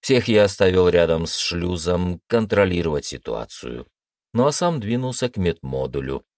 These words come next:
на ходу блокируя двери в другие. Добравшись туда, куда хотел, я прикоснулся к сенсору и тут же отскочил назад,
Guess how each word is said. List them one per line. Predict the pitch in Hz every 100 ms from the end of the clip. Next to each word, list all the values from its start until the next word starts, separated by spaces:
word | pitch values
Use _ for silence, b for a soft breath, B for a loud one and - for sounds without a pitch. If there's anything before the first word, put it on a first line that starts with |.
| _ _
на | 123 120
ходу | 110 101 113
блокируя | 110 104 101 87 87 85
двери | 80 69 69 69
в | 69
другие. | 65 65 60 57 52 50 - _ _ _ _ _ _ _ _ _ _ _ _ _ -
Добравшись | 104 98 127 123 - 78 - -
туда, | 92 92
куда | 90 92
хотел, | 92 101 98 120 110
я | 113 135
прикоснулся | 135 127 127 - 120 107 110
к |
сенсору | - 123 117 - 110 110
и |
тут | 107 107
же | 90 101
отскочил | - 98 92 95 90
назад, | 85 85 73 92 98